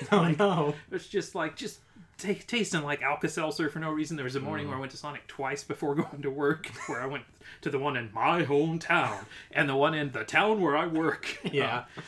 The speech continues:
Speaker 1: because
Speaker 2: get drinks 'cause the other one sucked.
Speaker 1: Right, and so we had our meal, and I was like, "But I still want my drink," and so then
Speaker 2: Nice.
Speaker 1: Right. Uh, but continuing on with my McDonald's problems, the other day before we went on a, a road trip, we decided we were going to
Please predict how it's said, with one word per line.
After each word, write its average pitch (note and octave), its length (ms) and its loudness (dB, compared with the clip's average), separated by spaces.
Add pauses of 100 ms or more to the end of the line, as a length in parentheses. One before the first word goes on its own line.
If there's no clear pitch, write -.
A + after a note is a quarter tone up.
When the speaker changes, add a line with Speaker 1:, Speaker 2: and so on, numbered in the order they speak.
(120)
Speaker 1:
because B2 280 0
Speaker 2:
get C3+ 160 4
drinks C3 320 0
'cause B2 160 -2
the B2 100 -2
other A#2 160 -2
one B2 140 -4
sucked. D#3 400 0
Speaker 1:
Right, - 260 -6
and A#2 120 -12
so B2 100 -10
we A#2 100 -4
had D3+ 160 2
our D3+ 140 2
meal, C3 300 -4
and B2+ 100 -8
I - 20 -8
was A2+ 100 -10
like, G#2+ 100 -12
"But A#2 100 -10
I A2 60 -10
still - 260 -14
want E3+ 200 -12
my C3 60 -14
drink," F#3 460 0
and B2 160 -2
so - 240 -4
then B2 240 -12 (260)
Speaker 2:
Nice. G2 560 -4
Speaker 1:
Right. - 960 -16
Uh, A#2+ 320 0
but C3+ 200 -8 (800)
continuing D3 400 -2
on C3+ 160 -2
with C3 100 -6
my B2+ 140 -2
McDonald's B2 500 -6
problems, C3 580 -6
the C#3 160 0
other C#3 140 -2
day D3 280 0
before C3+ 260 -2
we B2+ 80 -2
went B2+ 180 -6
on A#2 120 -8
a, A2+ 180 -8
a B2 80 -8
road G#3 240 -2
trip, A#2+ 240 -8
we B2+ 80 -8
decided A#2+ 420 -10 (480)
we B2 80 -6
were A#2 80 -8
going B2 280 -6
to A#2 420 -8